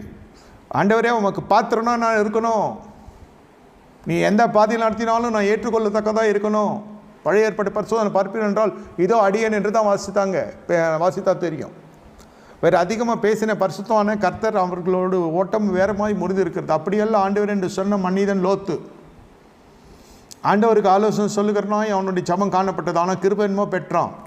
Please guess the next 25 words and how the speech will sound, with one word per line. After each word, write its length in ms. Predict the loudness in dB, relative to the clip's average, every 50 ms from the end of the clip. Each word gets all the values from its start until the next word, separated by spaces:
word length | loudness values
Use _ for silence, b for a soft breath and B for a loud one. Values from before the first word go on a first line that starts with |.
| -20 -20 -16 -10
அந்த 140 | -6 -4 -4 0
கிருபை 300 | 2 0 2 2 2 0
அவனால 380 | 0 0 -2 -4 -4 -4 -4 -2
நிலைத்து 360 | -2 0 0 0 0 0 -2 -2
இருக்க 160 | -2 -2 -2
முடியல, 340 | -2 0 0 0 2 2 0 0 -2 -8 -14 -20 -20 -20 -20 B B B B B B B B B -20 -20 -10 0
கீழ்ப்படிதல் 540 | 2 2 2 2 0 0 0 0 0 0 0
இல்லாதபடியினால. 760 | 2 2 2 2 0 -2 -2 -4 -4 -2 -2 -2 -2 -2 -2 -6 -6 -10 -16 -20 -20 -20 -18 -10
இங்கு 140 | -6 -4 -4 0 2
சொல்லப்படுகிற 540 | 2 2 2 2 2 0 0 2 2 2 2 2 2
ஆசீர்வாதத்தினுடைய 840 | 0 0 -2 -2 -2 0 0 0 0 -2 -4 -4 -4 -4 -2 -2 -2 -2
ரகசியம் 440 | 0 0 0 -2 -2 0 0 0 0
என்னவென்றால் 400 | 0 -2 -2 -2 -2 -2 -2 -4 -2 -2
கீழ்ப்படிதல், 680 | -2 -2 0 -2 -2 0 0 0 0 0 -2 -2 -4 -6 -12 B B B B B
செவி 360 | -12 -4 -2 0 0 0 0 0 0
சாய்த்தல். 440 | 0 0 0 -2 -4 -8 -10 -10 -10 -16 -20 -20 -20 B B B B B B B B B B B 0
புறஜாதிகள் 640 | 2 2 2 2 2 0 2 0 0 0 0 0 0
எப்படி 300 | -2 -2 0 0 0 0 0 -2 -6 -8 -12 -8 -2
தேவநாமம் 560 | 0 0 2 2 0 0 -2 0 -2 0 -2
தரிக்கப்பட்டவர்கள் 540 | -2 -2 -2 -2 -2 -2 -2 -2 0 -2 -2
எப்படி 180 | -2 -2 -2 0
தேவனை 260 | 0 0 0 0 0
தொழுது 260 | -2 -2 -2 -2 -2 -2
கொள்வார்கள்? 440 | 0 0 0 0 -2 -2 -2 -2 -2
விசுவாசிக்கிறார்கள். 1000 | -2 0 0 0 2 2 0 -2 -4 -8 -6 -4 0 0 0 0 -2 -6 -8 -10